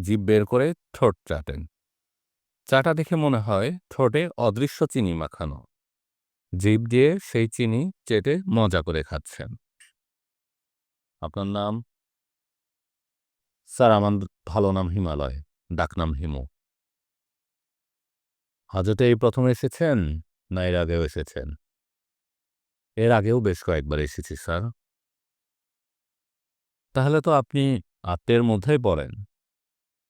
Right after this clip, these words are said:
কখনো কনফিউশন হয়েছে?" "জি না, হাজত থেকেই ছাড়া পেয়ে গেছি।" "এবার পাবেন না,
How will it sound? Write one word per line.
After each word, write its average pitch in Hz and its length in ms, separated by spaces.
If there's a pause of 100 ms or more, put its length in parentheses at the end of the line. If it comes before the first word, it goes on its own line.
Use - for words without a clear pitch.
(140)
কখনো 120 300 (160)
কনফিউশন 98 520
হয়েছে?" 117 420 (1800)
"জি 101 220
না, 76 120 (1300)
হাজত 101 280
থেকেই 143 400
ছাড়া 92 300
পেয়ে 76 260
গেছি।" 67 300 (2000)
"এবার 120 260
পাবেন 107 280
না, 90 160